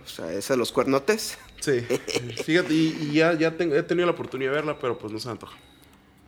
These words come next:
Speaker 1: Mm, nah, Disney. Eh, mil novecientos diecisiete, Naomi Dunn, Tristan versus Lewis y Rebecca Coble. Que, pues, ya,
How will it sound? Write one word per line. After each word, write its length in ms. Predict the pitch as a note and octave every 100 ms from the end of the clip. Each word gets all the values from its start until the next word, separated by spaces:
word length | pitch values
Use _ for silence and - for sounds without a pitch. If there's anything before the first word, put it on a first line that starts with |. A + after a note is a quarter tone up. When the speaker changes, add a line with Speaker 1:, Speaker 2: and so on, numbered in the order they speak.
| -
Speaker 1:
Mm, 360 | D3 D3+ D3+ D3+ D3 - - - - - - -
nah, 200 | F3+ E3 D3+ - - - - _ -
Disney. 320 | C3 B2+ B2 - - - - - -
Eh, 400 | - C3 B2+ C3 C3+
mil 100 | E3
novecientos 280 | F3+ F#3+ F3+
diecisiete, 560 | D#3+ - F3 E3+ F3+
Naomi 320 | F3 D3 D3 C#3
Dunn, 460 | C#3+ D3 C#3+ D3
Tristan 540 | D3 C#3 - C3 B2+ - _
versus 380 | B2+ B2 A#2 -
Lewis 460 | C#3+ D3+ F3+ F#3 - - -
y 640 | D3+ D#3 D#3 D#3+ F3 G3 - - - - - -
Rebecca 420 | C3 B2+ C#3 B2
Coble. 360 | - A2+ G#2 G2 - - - _ - - - - _
Que, 180 | - D#2
pues, 260 | D2 - -
ya, 240 | G#2+ G#2